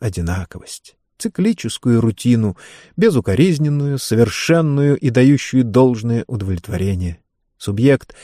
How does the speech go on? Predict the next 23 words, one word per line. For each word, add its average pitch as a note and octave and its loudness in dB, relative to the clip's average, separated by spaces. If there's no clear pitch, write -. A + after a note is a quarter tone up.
заменил C#3+ 2
умирающего C#3 2
сборщика B2 0
на A#2+ -2
крупной A#2+ -2
мануфактуре A2+ 0
и A#2+ 4
достойно F3+ 2
служил D#3 2
своему A2 2
городу. F2 -2
Его G3 2
часы C4 -2
были F#3+ 2
по-хорошему B2 0
похожи A2+ -2
один B2 -2
на F3+ -4
другой. - -10
В - -20
конце B2+ 0
каждого A#2 2
дня B2+ 2